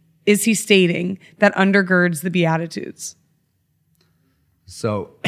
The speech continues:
Speaker 2: <clears throat> that's good, isn't
Speaker 1: I know,
Speaker 2: it?
Speaker 1: it's good. <laughs>
Speaker 2: Um,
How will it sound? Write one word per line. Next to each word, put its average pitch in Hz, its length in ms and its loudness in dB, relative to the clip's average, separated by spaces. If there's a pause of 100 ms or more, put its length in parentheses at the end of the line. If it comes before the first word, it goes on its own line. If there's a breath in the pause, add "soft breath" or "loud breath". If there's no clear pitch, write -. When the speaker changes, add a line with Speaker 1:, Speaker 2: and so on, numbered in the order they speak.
(120)
Speaker 2:
<clears throat> 110 300 -10
that's - 160 -14
good, 98 240 0
isn't - 140 0
Speaker 1:
I 226 60 4
know, 233 140 4
Speaker 2:
it? 170 80 -2
Speaker 1:
it's 151 140 2
good. 226 1160 0
<laughs> - 1700 -20
Speaker 2:
Um, 92 540 -4